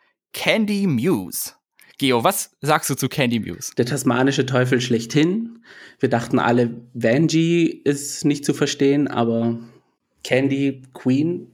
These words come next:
Speaker 2: also ich, ich kenn sie ja schon durch, ähm, Aja, als sie noch in dem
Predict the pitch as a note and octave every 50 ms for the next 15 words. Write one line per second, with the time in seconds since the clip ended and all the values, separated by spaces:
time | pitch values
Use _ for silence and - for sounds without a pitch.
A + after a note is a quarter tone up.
0 | _ - B2+ C3 C3 B2+ - - - - - - - - C3+ C3 C3+ C3+ C3 B2+
1 | B2 - B2+ B2 B2 A#2 B2+ A#2+ A#2+ A#2 - - - A2+ A#2 A#2 A#2 A#2 A2+ A2+
2 | G#2+ G#2 - _ _ _ _ - - _ A2+ A#2 A#2+ B2+ D3 C#3+ D3 D#3+ F3+ E3+
3 | - - B2 A#2+ - - A#2 A2+ A#2 A#2 A#2 - - - A2 A2+ A#2 A#2 A2+ A2+
4 | A2+ G#2+ A2